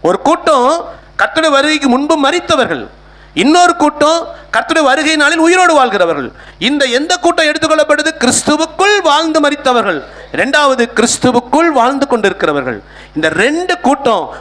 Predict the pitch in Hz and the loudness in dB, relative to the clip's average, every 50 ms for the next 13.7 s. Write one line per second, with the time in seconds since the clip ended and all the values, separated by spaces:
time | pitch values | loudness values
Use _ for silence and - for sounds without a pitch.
0 | - - 143 165 190 240 285 294 320 311 302 277 240 233 254 269 262 247 254 247 | -6 0 2 2 2 2 0 2 2 2 2 2 0 0 -2 0 0 0 0 0
1 | 233 226 - - 208 202 185 - - - - - 143 175 240 277 277 - - 269 | 0 -2 0 0 0 0 0 -4 -8 -12 -10 -4 -2 0 0 0 0 0 0 0
2 | 262 247 240 214 220 247 262 262 254 233 226 214 208 214 208 214 - - 170 190 | 2 2 2 2 2 2 2 0 0 2 2 2 0 0 -4 -8 -6 -4 -2 0
3 | 220 262 254 233 196 170 185 285 311 - - 202 175 - - - - 127 127 113 | 2 2 2 2 2 2 0 0 0 0 -2 -2 -2 -2 -4 -4 -4 -4 -4 -4
4 | 113 110 101 98 - - - - - - - - - - - - - - - - | -6 -6 -8 -10 -16 -20 -20 -20 -20 -20 -20 -20 -20 -20 -20 -20 -20 -20 -12 -6
5 | - 285 320 349 330 302 294 - 294 - - - - 370 381 381 381 381 - 370 | -4 -2 0 0 0 0 0 -2 -2 -2 -2 0 0 0 0 0 0 0 0 2
6 | 359 330 294 277 311 302 - 302 294 285 277 247 302 349 370 381 - - - - | 2 2 2 0 0 -2 0 0 2 2 2 2 2 0 -2 -4 -6 -10 -4 -2
7 | 320 349 - - - 349 339 320 311 320 320 311 302 277 247 254 320 359 359 311 | -2 -2 -2 -2 -2 0 0 0 0 0 0 0 0 0 0 2 2 2 2 2
8 | 269 269 226 208 180 160 139 113 - - - - - - - - - 220 302 320 | 2 2 2 0 0 -4 -4 -8 -10 -14 -20 -20 -20 -20 -12 -6 -2 -2 2 2
9 | 311 311 311 311 302 247 220 240 - 480 - 349 370 359 359 339 320 - - 320 | 2 2 2 0 0 0 -2 -2 -2 -4 -6 -4 -4 -2 0 -2 -2 0 0 0
10 | 320 320 311 320 320 302 247 214 220 247 247 233 220 208 202 - - 180 220 269 | 2 2 2 2 0 0 -2 -2 -2 0 -2 -2 -2 -4 -6 -2 0 0 2 2
11 | 330 339 330 - - - - - - - 220 269 294 285 285 269 - 202 208 262 | 0 -2 -4 -8 -16 -18 -12 -6 -4 -2 -2 0 0 0 0 2 2 2 0 0
12 | 302 311 311 320 311 285 285 294 294 240 220 254 277 269 262 262 262 233 - - | 0 -2 0 0 0 0 2 2 2 2 0 0 0 0 -2 -2 0 -2 0 0
13 | 262 233 - 220 214 208 190 185 196 220 277 311 - | 0 0 0 0 -2 0 0 2 2 2 2 0 -2